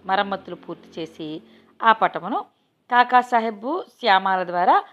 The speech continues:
షిరిడీకి పంపుటకు నిశ్చయించిరి. పది గంటలలోపు స్టేషన్కు పోయి టిక్కెట్లు కొనిరి.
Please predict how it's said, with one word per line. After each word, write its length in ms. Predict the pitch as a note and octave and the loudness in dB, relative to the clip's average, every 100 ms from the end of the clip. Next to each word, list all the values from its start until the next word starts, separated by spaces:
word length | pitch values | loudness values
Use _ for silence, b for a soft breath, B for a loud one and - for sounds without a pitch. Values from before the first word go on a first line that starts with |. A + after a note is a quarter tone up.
| b b - | b b -10
షిరిడీకి 440 | - F#4+ C#4+ - | -2 0 0 -4
పంపుటకు 440 | - D3+ - G3+ | -10 -18 -18 -12
నిశ్చయించిరి. 640 | F#4+ F4+ - D#3+ C#3+ D#3+ - _ _ _ _ _ _ _ _ - | -8 -8 -8 -8 -8 -14 -14 _ _ _ _ _ _ _ _ -6
పది 180 | D#4 D#4 | -4 2
గంటలలోపు 580 | E4+ D#4+ D#4 C#4 B3 A#3+ | 2 4 4 4 2 0
స్టేషన్కు 520 | - F#3+ F#3 F#3 - | -8 -8 -8 -12 -12
పోయి 260 | F3+ F3 | -8 -8
టిక్కెట్లు 460 | - E4 - F3 A3+ | -8 -10 -10 -10 -8
కొనిరి. 420 | - D#3+ D#3 D#3+ | -6 -6 -6 -8